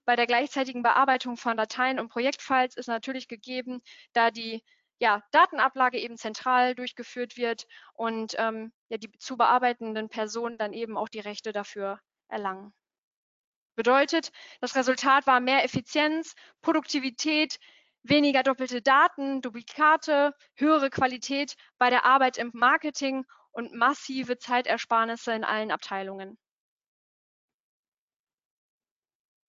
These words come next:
Wenn ich die Marketingmanagerin Helen Carmender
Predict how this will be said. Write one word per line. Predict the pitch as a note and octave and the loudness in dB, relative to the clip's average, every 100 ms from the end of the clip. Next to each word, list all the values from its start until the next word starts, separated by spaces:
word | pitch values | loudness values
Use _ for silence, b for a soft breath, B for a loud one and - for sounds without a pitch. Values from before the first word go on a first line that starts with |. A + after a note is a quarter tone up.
| _ B B B B _ | _ B B B B _
Wenn | C4 | 2
ich | C#4+ | 2
die | - C4 C4 | 2 -2 0
Marketingmanagerin | B3 C#4 D#4 D4+ D4 C#4+ C4+ C4+ C4+ C4 C4 C4 | 4 2 2 -2 0 2 2 2 2 2 0 -2
Helen | B3 B3 B3 | -2 -2 0
Carmender | C4+ C#4+ C#4+ C4+ C4+ | 0 2 2 2 0